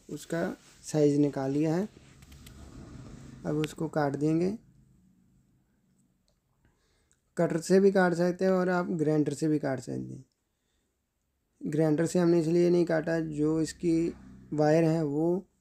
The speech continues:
बहुत ज़्यादा नज़दीक है। ये देखें आप,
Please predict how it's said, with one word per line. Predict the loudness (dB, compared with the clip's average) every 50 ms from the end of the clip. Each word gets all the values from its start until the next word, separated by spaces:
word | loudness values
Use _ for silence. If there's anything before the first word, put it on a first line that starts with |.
| _ _ -10
बहुत | -4 -2 -2 -2 -2 -2
ज़्यादा | -2 -2 -2 -2 0 2
नज़दीक | 2 2 2 2 0 0 -2 -4 -2 0 0 0 0 -2 -4
है। | -8 -8 -10 -14 _ -8 -4
ये | -4 -2
देखें | 0 -2 -2 -4 -6 -6
आप, | -6 -8 -8